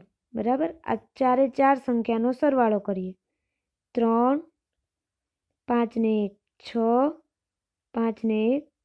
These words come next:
છ, છસો ને ત્રેસઠ. શું જવાબ આવ્યો ત્રીજા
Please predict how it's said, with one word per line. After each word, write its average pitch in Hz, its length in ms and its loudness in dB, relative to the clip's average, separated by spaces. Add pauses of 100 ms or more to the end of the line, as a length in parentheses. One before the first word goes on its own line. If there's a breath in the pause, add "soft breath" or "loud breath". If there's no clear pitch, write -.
છ, - 80 -18 (760)
છસો 240 480 0
ને 254 80 4 (220)
ત્રેસઠ. 240 520 0 (360)
શું 285 200 2
જવાબ 262 320 8
આવ્યો 247 260 8 (220)
ત્રીજા 233 340 2